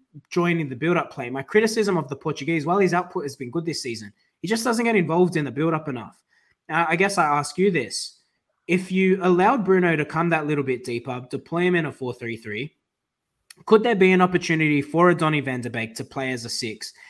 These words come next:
And yes, while defensively he might not be there, maybe United can deploy a mentality of, "You know what?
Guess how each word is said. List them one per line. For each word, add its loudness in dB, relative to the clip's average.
And 0
yes, 2
while 4
defensively 0
he -4
might 0
not -6
be -2
there, -10
maybe 4
United 2
can 0
deploy -2
a -2
mentality -2
of, -4
"You -4
know 2
what? 0